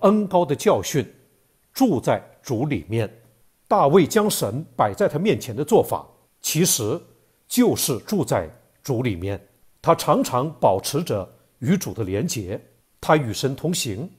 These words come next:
当神在他右边的时候，这就仿佛如同创世纪第十八章中记载，当神离开亚伯拉罕的家，亚伯拉罕在送神的时候，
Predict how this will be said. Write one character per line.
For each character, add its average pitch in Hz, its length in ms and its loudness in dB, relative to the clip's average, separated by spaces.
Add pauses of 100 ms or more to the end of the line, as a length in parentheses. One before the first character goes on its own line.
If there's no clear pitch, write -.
(260)
当 160 220 4
神 123 400 -2
在 139 140 2
他 139 80 0
右 202 200 2
边 143 200 0
的 135 80 -2
时 - 160 -6
候， - 260 -6 (400)
这 180 100 2
就 170 120 2
仿 95 320 0
佛 113 340 -4 (540)
如 160 180 2
同 123 340 -2 (120)
创 185 180 -2
世 - 100 -4
纪 147 180 -6
第 113 120 -8
十 - 160 -6
八 143 160 0
章 135 180 2
中 123 240 0 (380)
记 190 180 4
载， 87 300 0 (420)
当 160 200 2
神 135 420 -2 (320)
离 170 240 0
开 175 160 2
亚 120 180 -2
伯 123 120 0
拉 120 60 -4
罕 113 160 -4
的 113 100 -4
家， 143 280 4 (400)
亚 143 160 8
伯 151 80 4
拉 175 80 4
罕 135 220 -2
在 123 160 -2
送 180 340 0
神 104 280 -6
的 160 80 2
时 - 120 -8
候， 101 280 -8